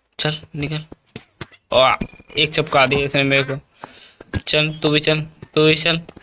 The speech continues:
देखो कहीं से भी आ सकते, कुछ भी लेके आ जाएंगे, तो आपको एकदम ध्यान से खेलना पड़ेगा। ओए ओए, चल तू भी चल, तू भी चल, तू भी, तू, तू इधर कहाँ से आ रहा है भाई? हैं, भंडारा खुल रखा है जो आ रहे हैं। यहाँ पे सत्रह सेकंड में आपको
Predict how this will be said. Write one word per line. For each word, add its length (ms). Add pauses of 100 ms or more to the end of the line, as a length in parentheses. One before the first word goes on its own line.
(300)
देखो 200
कहीं 260
से 140
भी 80
आ 80
सकते, 280
कुछ 280
भी 100
लेके 300
आ 100
जाएंगे, 320
तो 120
आपको 240
एकदम 240
ध्यान 280
से 100
खेलना 280
पड़ेगा। 480 (880)
ओए 160
ओए, 140 (160)
चल 160
तू 140
भी 100
चल, 160
तू 160
भी 100
चल, 140 (440)
तू 80
भी, 180
तू, 200
तू 200
इधर 260
कहाँ 260
से 140
आ 120
रहा 100
है 60
भाई? 240 (800)
हैं, 240
भंडारा 380
खुल 280
रखा 260
है 120
जो 200
आ 140
रहे 160
हैं। 280 (420)
यहाँ 120
पे 100
सत्रह 320
सेकंड 380
में 120
आपको 500